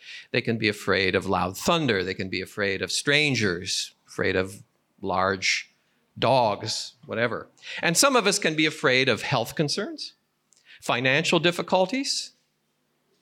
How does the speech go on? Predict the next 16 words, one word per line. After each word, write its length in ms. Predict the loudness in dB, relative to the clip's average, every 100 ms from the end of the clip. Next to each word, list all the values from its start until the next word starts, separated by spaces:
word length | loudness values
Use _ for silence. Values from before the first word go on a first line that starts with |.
| _ _ _
relationship 760 | 2 4 4 2 2 4 2 2
difficulties 680 | 0 2 2 4 4 4 2
with 120 | 2
family 420 | 2 2 4 0
and 100 | 0
friends, 400 | 2 4 2 0
that 200 | -2 -4 -18 -10 2
all 180 | 4 6
those 240 | 4 4
can 180 | 2 4
be 140 | 4
reasons 420 | 4 4 4 2
why 200 | 2 2
we 140 | 2 2
are 120 | 2
afraid. 500 | 2 2 4 2